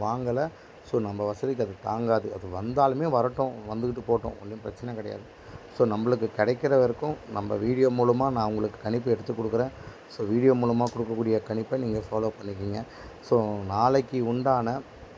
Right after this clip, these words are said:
பத்து எட்டு ரெண்டாயிரத்தி இருபத்தி நாலுக்கான கணிப்பு இதே சார்ட்ல தான் எடுக்க போறேன். So, ஸ்கிப் பண்ணாம தயவு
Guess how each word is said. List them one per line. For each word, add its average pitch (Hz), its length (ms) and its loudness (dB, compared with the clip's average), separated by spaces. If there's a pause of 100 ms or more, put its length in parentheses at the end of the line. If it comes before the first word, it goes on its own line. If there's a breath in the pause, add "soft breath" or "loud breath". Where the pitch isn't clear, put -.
(600)
பத்து 131 460 2
எட்டு 120 360 4
ரெண்டாயிரத்தி 123 640 2
இருபத்தி 117 380 0
நாலுக்கான 107 580 -2
கணிப்பு 117 340 -4 (420 loud breath)
இதே 123 320 6
சார்ட்ல 117 480 2
தான் 123 120 2
எடுக்க 117 220 2
போறேன். 123 340 0
So, 113 240 -6
ஸ்கிப் - 460 -4
பண்ணாம 123 420 2
தயவு 113 260 -2